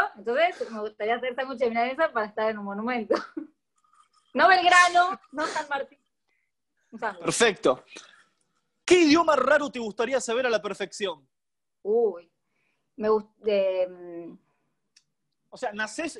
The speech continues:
Speaker 2: y sabés ese idioma a la perfección.
Speaker 1: ¿Raro tiene que ser?
Speaker 2: Sí.
Speaker 1: Ucraniano.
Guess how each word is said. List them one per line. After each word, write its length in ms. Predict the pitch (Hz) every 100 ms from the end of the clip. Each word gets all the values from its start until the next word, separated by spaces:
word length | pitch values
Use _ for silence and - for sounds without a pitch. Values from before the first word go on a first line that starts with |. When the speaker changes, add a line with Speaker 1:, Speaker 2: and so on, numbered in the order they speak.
| -
Speaker 2:
y 40 |
sabés 320 | - 208 240 240
ese 120 | 202
idioma 460 | 208 240 240 240 _ _ _ _ _ _ _ _ _ _ _ _ _
a 60 | 175
la 120 | 175
perfección. 280 | 180 226 247 285
Speaker 1:
¿Raro 100 | 311
tiene 180 | 285 277
que 80 | 247
ser? 320 | 262 294 330 349 _ _ _ _ _ _ _
Speaker 2:
Sí. 520 | - - 196 170 131 _ _ _ _ _ _ _ _
Speaker 1:
Ucraniano. 920 | 240 233 226 220 254 254 208 175 165